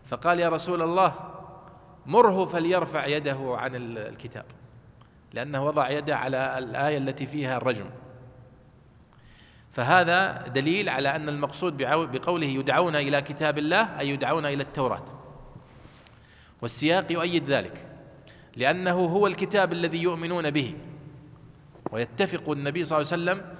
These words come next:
وهم في الإيمان بما فيه.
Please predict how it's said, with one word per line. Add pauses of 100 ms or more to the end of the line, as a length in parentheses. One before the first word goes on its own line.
(280)
وهم (320)
في
الإيمان (540)
بما
فيه.